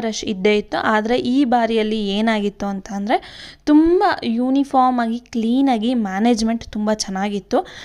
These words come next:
ಪ್ರತಿ ಬಾರಿ ಮ್ಯಾನೇಜ್‌ಮೆಂಟ್ ಚೆನ್ನಾಗಿರಲಿಲ್ಲ, but ಈ, ಈ ಸರಿ ತುಂಬ ಚೆನ್ನಾಗಿತ್ತು ಅಂತಲೇ ಅನ್ಬೋದು. So ಡೆಕೋರೇಷನ್ನು ಅಷ್ಟೇ ತುಂಬ ಚೆನ್ನಾಗಿ ಮಾಡಿದ್ರು. So ನೀವು ನೋಡ್ತಾ ಇರ್ಬೋದು ಎಷ್ಟು ಜನ ಅಂದರೆ ಈ ರೀತಿಯಾದಂತಹ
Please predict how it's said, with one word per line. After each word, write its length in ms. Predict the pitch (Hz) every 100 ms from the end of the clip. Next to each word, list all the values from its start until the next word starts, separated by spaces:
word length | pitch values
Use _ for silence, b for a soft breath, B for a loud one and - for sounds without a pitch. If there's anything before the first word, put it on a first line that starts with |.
| B
ಪ್ರತಿ 300 | 247 240 285
ಬಾರಿ 240 | 254 247 262
ಮ್ಯಾನೇಜ್‌ಮೆಂಟ್ 540 | 226 202 208 220 214
ಚೆನ್ನಾಗಿರಲಿಲ್ಲ, 720 | - 196 208 190 190 202 185 - 208
but 180 | 208
ಈ, 380 | 226 233 269 277 - -
ಈ 200 | 233 277
ಸರಿ 320 | 269 220 262
ತುಂಬ 420 | - 247 240 285 330
ಚೆನ್ನಾಗಿತ್ತು 640 | 330 226 208 196 185 285 - B B B
ಅಂತಲೇ 360 | 226 214 214 214
ಅನ್ಬೋದು. 420 | 202 196 196 262 349 B 294 -
So 160 | 247
ಡೆಕೋರೇಷನ್ನು 600 | 214 214 208 214 226 220
ಅಷ್ಟೇ 280 | 220 - 220
ತುಂಬ 280 | 214 208 208
ಚೆನ್ನಾಗಿ 560 | 214 - 196 202 220 262
ಮಾಡಿದ್ರು. 580 | 226 202 196 208 427 B B 349
So 340 | - 247 240 233
ನೀವು 140 | 233
ನೋಡ್ತಾ 440 | 226 208 214 262
ಇರ್ಬೋದು 380 | 254 240 220 240
ಎಷ್ಟು 340 | 233 214 - 240
ಜನ 260 | 220 214
ಅಂದರೆ 460 | 240 226 208 285 -
ಈ 300 | - 277 320
ರೀತಿಯಾದಂತಹ 840 | 311 302 294 269 254 233 226 220